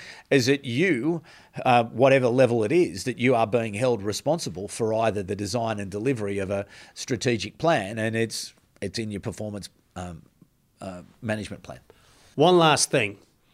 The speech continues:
Speaker 2: Crystal ball out.
Speaker 1: Yeah.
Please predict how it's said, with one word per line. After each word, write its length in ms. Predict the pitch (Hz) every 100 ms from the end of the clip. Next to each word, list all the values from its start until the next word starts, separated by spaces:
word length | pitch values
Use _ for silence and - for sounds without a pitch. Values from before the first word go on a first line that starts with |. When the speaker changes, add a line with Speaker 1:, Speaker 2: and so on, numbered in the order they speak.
| _ _ _ _ _ _ _ _
Speaker 2:
Crystal 320 | - 175 180
ball 280 | 135 131 117
out. 260 | 95 - - _ _ -
Speaker 1:
Yeah. 160 | 120